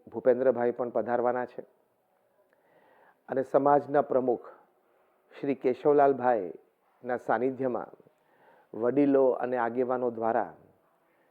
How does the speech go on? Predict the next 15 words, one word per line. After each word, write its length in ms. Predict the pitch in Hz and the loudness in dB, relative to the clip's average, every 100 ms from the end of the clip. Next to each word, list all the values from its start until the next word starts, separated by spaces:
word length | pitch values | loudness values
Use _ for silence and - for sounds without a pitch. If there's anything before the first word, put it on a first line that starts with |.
| _ - | _ -4
કાર્યવાહી 540 | 117 135 131 127 127 123 | 0 2 4 2 0 -2
સમિતિ 380 | 123 123 123 127 | -4 -4 -6 -6
દ્વારા, 480 | 120 123 117 82 - | -2 -2 -2 -4 -10
યુવાનો 500 | 104 107 123 127 127 | -12 -4 0 0 -2
દ્વારા 440 | 113 120 120 90 90 _ _ _ _ _ | -2 -2 -2 -4 -10 _ _ _ _ _
ખૂબ 160 | - 196 - | -4 -4 -2
સુંદર 300 | 143 135 131 | -2 0 4
આયોજન 400 | 117 120 113 120 | 4 4 0 -6
થયું 300 | 117 113 135 | -4 -2 -2
છે. 180 | 139 - - _ _ _ _ _ _ _ _ | -4 -12 -14 _ _ _ _ _ _ _ _
અમે 220 | 120 127 139 | 0 2 4
પણ 200 | 147 139 | 2 0
ત્યાં 500 | 139 131 131 120 117 113 | 0 0 -2 -8 -6 -4
આવવાના 380 | 110 127 135 | 0 -2 -2
છીએ, 320 | 127 - 123 | -6 -6 -8